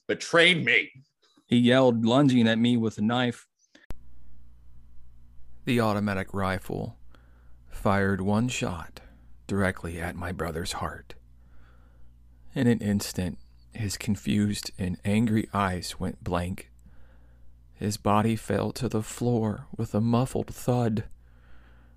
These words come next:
Speaker 2: I ran to him and shook his shoulders, begging him to wake up, pleading with Eli to get help.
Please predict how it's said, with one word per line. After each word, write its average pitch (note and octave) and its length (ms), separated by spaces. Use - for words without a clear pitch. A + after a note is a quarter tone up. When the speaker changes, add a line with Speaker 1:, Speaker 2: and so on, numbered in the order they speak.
Speaker 2:
I - 80
ran B2 300
to A2+ 100
him G2+ 380
and G#2+ 260
shook - 280
his B2 180
shoulders, - 640
begging B2+ 320
him A2 280
to C#3+ 120
wake C#3 320
up, C#3+ 180
pleading C3+ 460
with G2 200
Eli G2+ 440
to G#2 160
get G#2 220
help. - 380